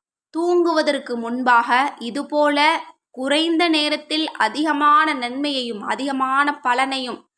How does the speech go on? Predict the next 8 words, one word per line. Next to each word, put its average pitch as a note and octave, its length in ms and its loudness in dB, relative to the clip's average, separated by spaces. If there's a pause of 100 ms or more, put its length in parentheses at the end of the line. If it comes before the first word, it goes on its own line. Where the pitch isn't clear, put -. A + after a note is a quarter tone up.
(160)
இன்னும் C4 300 -4
நமது A#3+ 420 -2
தேவைகளுக்கு C#4 840 -2
பதிலையும் D4 640 -2
பெற்றுக்கொள்ளக்கூடிய B3+ 760 -4
அமலை A#3 540 0
தேர்ந்தெடுத்து C#4 760 -2
செய்யுங்க. A3 400 -2